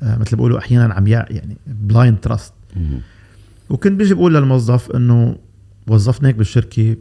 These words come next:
Speaker 1: و-، وثقنا فيك، وأنا حطيت مثل بيقولوا،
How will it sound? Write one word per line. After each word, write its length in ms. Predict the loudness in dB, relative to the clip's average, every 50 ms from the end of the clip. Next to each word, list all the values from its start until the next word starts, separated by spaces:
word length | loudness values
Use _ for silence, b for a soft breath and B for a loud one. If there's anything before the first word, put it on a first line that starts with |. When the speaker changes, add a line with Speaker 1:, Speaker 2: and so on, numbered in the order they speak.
| -10 -18 _ _ -20 -20 -16 -8
Speaker 1:
و-، 400 | -6 -4 -2 -2 -4 -4 -6 -8 -6 -6
وثقنا 360 | -2 0 0 0 0 0 0
فيك، 460 | 0 0 0 0 0 -2 -4 -6 -6
وأنا 240 | -2 0 0 0 -2
حطيت 460 | -2 -6 -6 -4 0 0 0 0 -2
مثل 160 | -4 -4 -2
بيقولوا، 460 | 0 0 0 2 2 2 4 2 2